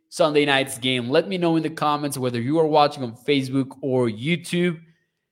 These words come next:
And let's get into it. Let's get into some of the trends that the Cowboys must exploit in order to win this ball game. During the week, I have talked a lot about Jalen Hurts struggling versus the blitz.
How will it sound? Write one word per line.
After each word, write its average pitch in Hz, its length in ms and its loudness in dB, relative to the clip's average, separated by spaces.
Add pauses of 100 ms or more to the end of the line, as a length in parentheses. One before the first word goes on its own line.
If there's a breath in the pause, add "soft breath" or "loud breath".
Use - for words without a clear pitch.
(160)
And 175 100 2
let's 226 220 6
get 277 180 4
into 269 380 0
it. 90 180 -8
Let's 208 200 0
get 277 120 -4
into 262 220 -4
some 233 220 0
of 208 80 -2
the 202 80 -8
trends 208 380 -2
that 190 100 -2
the 180 80 -4
Cowboys 180 480 4
must 170 440 4
exploit 147 800 2 (420)
in 151 240 0
order 151 320 6
to 147 200 -2
win 135 280 0
this 123 240 0
ball 127 280 4
game. 101 240 -10 (380)
During 262 380 4
the 247 100 -2
week, 247 500 -4 (120)
I 160 80 -2
have 160 240 -2
talked 202 380 2
a 202 60 -6
lot 196 240 2
about 180 400 2 (360 soft breath)
Jalen 180 320 4
Hurts 175 480 6 (280 soft breath)
struggling 175 760 2 (120)
versus 165 500 4
the 147 100 0
blitz. 147 420 2